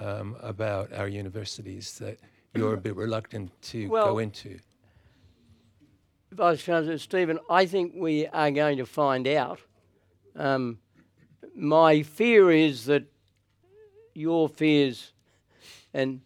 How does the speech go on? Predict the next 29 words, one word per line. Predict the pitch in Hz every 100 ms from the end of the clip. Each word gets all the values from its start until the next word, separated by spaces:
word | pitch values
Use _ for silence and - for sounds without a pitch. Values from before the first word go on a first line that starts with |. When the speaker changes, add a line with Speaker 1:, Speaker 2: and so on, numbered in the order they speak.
| _
Speaker 2:
and | 139 131 131
Henry's | 139 147 156 139 127
could | - - 156
be | 123 131 127 123
justified, | 151 160 190 - 160 - 117 131 139 123
but | 143 143 - _ _ _ _ _ _ -
it, | 151 135 -
it's | 170 131
our | 165 175 156
obligation | 147 131 135 123 151 151 147 120 113
to, | 107 135 127 117 107 _ _ _ _ _
um, | 143 120 120 117 117 - 349 311 - 294 294 339 359 _ _ -
go | 165 151
right | 143 147 147 147
to | 131
the | 131 135
end | 139 135
of | 117
the | 120
road | 120 151 143 123
in | 123 117
finding | - 143 131 120
that | 113 110
out. | 120 135 110 - _ _ _ -
The | 151
name, | 170 220 233 196 165
incidentally, | 160 - 139 147 147 151 131
of, | 123 107 98 _ _ _ _ _
of, | - 147 147